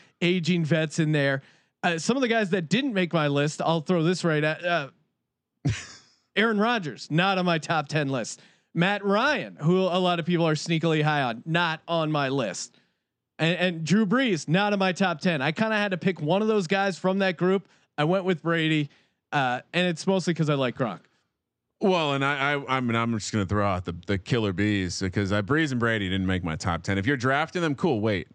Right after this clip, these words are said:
Speaker 2: wait on it. But if someone's g-, here's, you, I, I do this every year, Sean, but I kind of explain that my rankings also,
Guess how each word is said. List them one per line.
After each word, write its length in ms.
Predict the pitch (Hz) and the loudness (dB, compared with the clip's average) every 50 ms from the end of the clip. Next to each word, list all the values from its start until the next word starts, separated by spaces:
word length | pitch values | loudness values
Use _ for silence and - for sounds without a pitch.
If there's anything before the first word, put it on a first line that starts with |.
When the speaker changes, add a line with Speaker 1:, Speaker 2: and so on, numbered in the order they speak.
| _ - - - | _ -20 -8 -4
Speaker 2:
wait 240 | 117 123 123 120 113 | -2 0 0 2 0
on 160 | 101 95 90 | 0 0 0
it. 120 | 87 85 90 | -2 -2 -2
But 200 | - 117 101 - - | -2 -4 -4 -2 -4
if 120 | 135 127 | -4 -2
someone's 380 | - - 196 208 214 202 180 139 | 0 0 0 2 0 0 -2 -4
g-, 80 | - - - | -6 -4 -2
here's, 360 | 170 226 254 254 - - - _ _ _ _ _ _ _ _ _ _ _ _ _ - | 0 0 0 0 -2 -6 -14 _ _ _ _ _ _ _ _ _ _ _ _ _ -2
you, 180 | 190 196 190 - 135 160 | -2 -2 -2 -2 -2 0
I, 200 | 185 196 180 190 | 0 0 2 0
I 40 | |
do 100 | 190 214 208 | 0 0 0
this 140 | 180 156 170 | 0 0 0
every 200 | 156 139 123 123 | 0 2 2 2
year, 160 | 131 127 110 | 2 2 0
Sean, 200 | - 120 107 101 | 0 -2 -2 0
but 100 | 104 107 | 0 0
I 80 | 110 110 | 0 0
kind 200 | - 160 151 147 | 0 -2 -2 0
of 60 | 135 | -2
explain 340 | 123 107 - - 127 123 120 | -4 -6 -4 -2 -2 -2 0
that 40 | 113 | 0
my 140 | 110 113 113 | 0 0 0
rankings 520 | 117 143 160 175 180 156 147 131 117 82 | 0 0 0 0 0 0 -2 -2 0 0
also, 640 | 117 120 123 113 - - 110 104 98 95 92 - | 0 0 0 0 0 0 0 0 0 0 -2 -4